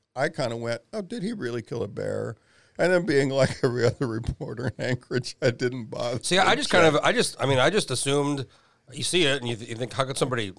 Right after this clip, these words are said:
Speaker 2: how could somebody just not tell the to-, tr-, truth about that?" And I just assumed, yeah, he goes hu-, hunting and some bear snuck up
Speaker 1: Yeah,
Speaker 2: on him
Speaker 1: well,
Speaker 2: and
Speaker 1: eh,
Speaker 2: shot
Speaker 1: eh,
Speaker 2: him.
Speaker 1: come on, where have you been for the last two years? <laughs> How could someone not tell the truth about
Speaker 2: That's
Speaker 1: that?
Speaker 2: true. Ah, that's a good, that's a
Speaker 1: <laughs> A
Speaker 2: good point.
Speaker 1: politician
Speaker 2: That's a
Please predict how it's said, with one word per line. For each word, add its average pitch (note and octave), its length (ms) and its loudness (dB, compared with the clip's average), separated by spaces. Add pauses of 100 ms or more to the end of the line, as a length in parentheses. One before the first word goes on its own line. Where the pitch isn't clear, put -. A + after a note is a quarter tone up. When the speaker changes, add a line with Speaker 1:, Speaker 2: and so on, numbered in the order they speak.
Speaker 2:
how C3+ 100 0
could C#3 120 -6
somebody C3+ 260 -2
just A2 360 -6
not A#2 320 0
tell B2 160 -2
the G2 80 -8
to-, A#2+ 220 -6 (260)
tr-, - 220 -12
truth G3 200 -2
about F#2+ 240 -6
that?" C3 240 -14 (600)
And A#2+ 80 2
I F3 60 4
just D#3+ 160 -2
assumed, D3 200 0
yeah, F3+ 140 2
he A2+ 80 -2
goes G#2+ 240 -4
hu-, B2 180 0
hunting C#3 320 -2
and B2 100 -4
some A#2 160 -6 (200)
bear B2 160 0
snuck B2+ 240 -2
up A#2+ 80 0
Speaker 1:
Yeah, C3 100 2
Speaker 2:
on D3+ 80 6
him F3 60 4
Speaker 1:
well, F#3+ 220 6
Speaker 2:
and - 120 2
Speaker 1:
eh, - 120 0
Speaker 2:
shot A2+ 220 4
Speaker 1:
eh, C3+ 60 2
Speaker 2:
him. D3 80 0
Speaker 1:
come A3+ 100 2
on, C3+ 220 2
where F#3+ 220 4
have - 80 0
you F#3+ 100 -2
been D3+ 300 2
for - 80 -6
the A#2+ 80 0
last G#2+ 400 0
two C3 160 0
years? F2 500 -4 (100)
<laughs> - 120 -2
How F#3+ 100 4
could - 240 0
someone A#3 460 0
not D3 200 -2
tell C#3+ 300 2
the - 140 -6
truth D3 400 -4
about - 80 -8
Speaker 2:
That's C#3+ 180 4
Speaker 1:
that? C4 120 4
Speaker 2:
true. C3 100 6
Ah, C3+ 240 8
that's - 140 8
a A#2+ 40 -2
good, B2 160 2
that's - 300 2
a - 20 0
Speaker 1:
<laughs> - 0 -
A - 20 0
Speaker 2:
good A#2+ 120 2
point. F3+ 240 6
Speaker 1:
politician A3+ 340 4
Speaker 2:
That's - 140 0
a - 60 2